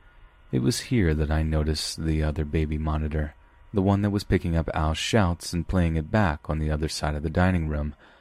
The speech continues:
but nothing else, which means they could hear us calling to them,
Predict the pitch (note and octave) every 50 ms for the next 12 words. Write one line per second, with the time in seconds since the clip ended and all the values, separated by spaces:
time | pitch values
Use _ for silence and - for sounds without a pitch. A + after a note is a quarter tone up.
0 | _ _ _ _ - F2 D#2+ D#2 D2+ D2+ - D2 D2+ E2+ F#2+ E2+ D2 - - -
1 | - - _ _ _ _ _ _ _ _ _ _ _ C#3 C3 - - - A#2+ A#2
2 | A#2 A#2 A#2 A#2 G#2+ - - - - C3+ - E3+ D3 - - - - D3+ C#3+ G2+
3 | D#2 D2+ D2+ - - - - - C3 C3+ A#2+ F#2 D#2+ D2+ - E2 D#2 D#2+ D2 D2
4 | D2 -